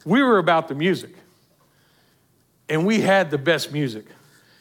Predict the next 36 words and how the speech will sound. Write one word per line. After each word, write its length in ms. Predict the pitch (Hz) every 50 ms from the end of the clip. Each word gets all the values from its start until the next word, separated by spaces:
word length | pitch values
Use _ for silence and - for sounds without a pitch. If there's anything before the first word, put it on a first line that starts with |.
| _ _
Hate 220 | - 151 165 160
to 80 | 175 156
tell 260 | - 196 196 190 180
anyone 240 | 175 170 170 165 156
who's 180 | 160 160 147
not 200 | 156 170 165 156
from 140 | - 151 156
my 140 | 165 170 170
generation, 640 | 165 151 147 139 131 127 135 135 131 127 - 127
but 120 | 113 113 123
my 160 | 147 165 170
generation 640 | 151 135 - 139 135 127 127 127 127 123 - 131 127
had 120 | 135 123
the 60 | 117
best 300 | 110 123 123 117 117 -
music. 300 | 135 139 127 104 95 92 - _ _ _ _ _ _ _ _ _ _ _ _ _ _ _ _ -
All 100 | 120 120
right? 280 | 127 139 147 160 165 - - _ _ _ _ _ _ _ _ _ _ _ _ _ _ _ _ _ _ _ _ _ _ _ _ _ _ _ _ -
But 160 | 196 214 208
I 160 | 190 196 220 220
knew 360 | 208 208 226 254 262 254 214
who 180 | 247 247 240
they 160 | 233 226 220 220
were. 460 | 214 233 233 220 196 147 120 110 - - - _ _ _ _ _ _ _ _ _ _ _ _ -
Yeah, 220 | 214 277 349 349
my, 240 | 320 302 294 269 220
yeah, 320 | 190 185 233 285 330 302
Bob, 260 | 202 185 190 196 196
my 160 | 190 185 196 196
generation 560 | 185 220 226 226 220 220 226 226 - 262 233
had 160 | 208 208 202
the 40 | 196
best 280 | 185 208 202 - -
music, 300 | 190 170 165 147 151 151
sorry. 380 | - - 190 196 185 156 139 - -
<laughs> 60 | -